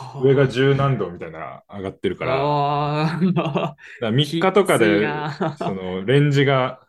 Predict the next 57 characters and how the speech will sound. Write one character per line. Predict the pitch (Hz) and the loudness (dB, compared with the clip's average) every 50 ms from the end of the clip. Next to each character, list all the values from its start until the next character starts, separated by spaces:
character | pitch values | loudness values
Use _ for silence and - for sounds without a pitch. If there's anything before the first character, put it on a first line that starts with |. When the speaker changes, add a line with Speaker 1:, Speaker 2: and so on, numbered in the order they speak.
| _ _ _ _ - | _ _ _ _ -8
Speaker 2:
丸 | 113 113 113 120 | -6 -2 0 0
ご | 113 120 117 | 2 2 2
と | - 120 | 2 0
二 | 110 113 117 | 0 0 -2
十 | 113 117 123 127 | 0 2 2 4
度 | 120 123 | 4 4
ぐ | 113 123 | 2 2
ら | 104 82 76 | 0 -2 -4
い | 71 - _ | -10 -12 _
上 | 87 90 | -12 -10
が | 85 90 87 | -10 -8 -8
る | 85 80 78 | -8 -8 -10
み | 76 | -12
た | - 71 | -18 -18
い | 71 - | -16 -16
な | 233 220 190 - _ _ _ _ _ _ _ _ _ _ _ _ _ _ _ _ _ | -14 -16 -16 -18 _ _ _ _ _ _ _ _ _ _ _ _ _ _ _ _ _
感 | - - - 101 95 95 | -14 -10 -8 -6 -6 -4
じ | 92 95 92 92 | -4 -4 -2 0
で、 | 104 101 | 0 0
Speaker 1:
な | 95 87 | 0 -2
る | 80 - | -4 -6
ほ | |
ど。 | - - 117 117 117 113 | -8 -8 -8 -10 -6 -2
Speaker 2:
も | 151 151 | 2 4
う | 131 | 4
雪 | 127 135 131 196 | 4 4 2 0
も | 160 120 98 | 0 0 0
全 | 92 120 110 92 | 2 0 0 0
部 | 90 | -2
溶 | - 95 - | -6 -8 -10
け | - - | -10 -12
た | - - | -12 -10
ね。 | 90 98 - - _ _ _ _ _ _ - - - _ _ _ _ _ _ _ _ _ _ | -10 -10 -10 -12 _ _ _ _ _ _ -20 -20 -20 _ _ _ _ _ _ _ _ _ _
Speaker 1:
あ | - 135 139 135 135 135 131 131 131 131 139 143 151 | -6 -4 -2 -2 0 -2 -2 -2 -2 -2 -2 -2 -4
ー。 | 151 175 | -4 -6
Speaker 2:
全 | |
部 | 180 | -8
溶 | - | -8
け | 147 143 | -6 -6
ち | 165 | -6
ゃ | 151 143 160 156 135 | -6 -4 -6 -6 -8
っ | 143 | -8
た | - | -10
ね。 | - - - | -14 -18 -20
Speaker 1:
<laughs> | _ _ _ _ _ _ _ _ _ _ | _ _ _ _ _ _ _ _ _ _
い | - 127 | -14 -12
や | 139 143 147 143 139 143 139 143 147 143 143 | -8 -8 -6 -6 -6 -6 -6 -6 -8 -10 -12
ー、 | - - | -12 -12
ち | - 180 | -14 -14
ょ | |
っ | - | -14
と | - 123 | -14 -16
な | 123 131 | -16 -12
か | - 147 147 | -10 -10 -10
な | 147 143 | -10 -10
か | 143 139 | -12 -14
ね、 | 135 139 113 110 98 87 - _ | -14 -14 -14 -14 -16 -20 -20 _